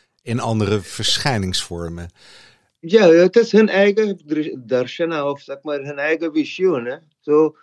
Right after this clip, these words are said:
Speaker 2: waarom moet die meneer die foto fifty-one op dat moment sturen, wanneer de jongens zitten helemaal in de gekte te worden? Zo, nog steeds, er is een twijfel van wie moet die Nobelprijs krijgen. Die meneer wie die foto had gestuurd? <laughs>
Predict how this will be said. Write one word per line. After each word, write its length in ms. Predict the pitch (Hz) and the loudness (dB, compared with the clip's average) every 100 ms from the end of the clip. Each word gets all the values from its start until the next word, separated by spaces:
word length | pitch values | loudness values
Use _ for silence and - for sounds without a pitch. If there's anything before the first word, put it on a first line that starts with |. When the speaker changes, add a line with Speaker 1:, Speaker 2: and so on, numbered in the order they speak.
| _ | _
Speaker 2:
waarom 420 | - 135 156 185 | -4 0 2 0
moet 340 | 196 196 190 170 | 0 -2 -2 -2
die 100 | 185 | -2
meneer 400 | 180 175 185 170 | 0 0 2 2
die 120 | 180 | 0
foto 360 | 180 175 170 175 | 0 -4 -2 -2
fifty-one 640 | 175 160 - 170 175 170 | -2 -4 0 0 0 -2
op 120 | 170 151 | -4 -2
dat 160 | 170 | -4
moment 440 | 165 160 165 165 160 | -2 -4 -2 -4 -4
sturen, 500 | - 170 156 139 135 | 0 2 2 0 -2
wanneer 340 | 143 147 143 | -2 -2 -2
de 140 | 147 | -2
jongens 380 | 147 147 156 151 | -2 -2 -4 -6
zitten 220 | 156 151 | -6 -6
helemaal 520 | 139 165 165 165 160 160 | 0 2 4 2 0 0
in 160 | 151 | -2
de 140 | 151 147 | -4 0
gekte 400 | 160 165 - 151 | 0 0 -2 -6
te 100 | 135 | -8
worden? 380 | 117 117 110 | -12 -12 -12
Zo, 140 | 135 143 | -6 -4
nog 240 | 131 - | -2 -2
steeds, 320 | - 180 175 - | 4 4 4 4
er 160 | 165 | 4
is 120 | 165 165 | 4 -2
een 180 | 160 | -8
twijfel 600 | 156 165 170 165 120 131 - _ _ _ | -2 0 0 -2 -8 -8 -10 _ _ _
van 200 | - 131 | -6 -2
wie 200 | 139 180 | 4 2
moet 320 | 170 170 165 | 2 -4 -4
die 100 | 151 | -2
Nobelprijs 720 | 151 147 139 147 143 151 151 | 0 0 0 -2 -2 -2 -2
krijgen. 580 | - 143 139 120 110 104 | -2 -2 0 0 -2 -4
Die 140 | 110 120 | -6 -6
meneer 340 | 131 139 147 | -4 -2 -2
wie 180 | 139 143 | -4 -4
die 120 | 131 | -6
foto 400 | - 165 180 190 | 0 2 4 2
had 240 | 170 185 | 2 -2
gestuurd? 600 | - 185 - 196 311 - | 2 0 2 2 2 0
<laughs> 100 | - | -18